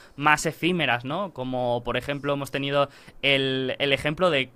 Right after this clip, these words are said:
de Clubhouse, que apa-, aparece de la nada, se hace viral, todo el mundo lo usa, eh, de golpe es la red social de moda,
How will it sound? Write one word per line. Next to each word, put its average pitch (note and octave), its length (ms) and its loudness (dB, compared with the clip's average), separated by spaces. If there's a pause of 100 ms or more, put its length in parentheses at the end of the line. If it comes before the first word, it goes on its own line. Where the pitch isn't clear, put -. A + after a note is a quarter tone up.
de B2+ 220 -2
Clubhouse, C#3 680 -2
que A#2 420 -2
apa-, A2+ 360 -2
aparece B2 460 -4
de C3+ 100 0
la B2+ 100 6
nada, A3 400 4 (380)
se - 160 0
hace C#3+ 240 2
viral, G3 440 6 (300)
todo D#3+ 120 4
el E3 60 2
mundo E3 240 0
lo D3 120 4
usa, A3 480 2 (160)
eh, C3+ 440 0
de C3 100 -2
golpe D3+ 420 2
es C#3+ 200 -2
la C#3+ 220 6
red C#3 160 0
social D3 320 -2
de C#3 80 -2
moda, G#3+ 380 2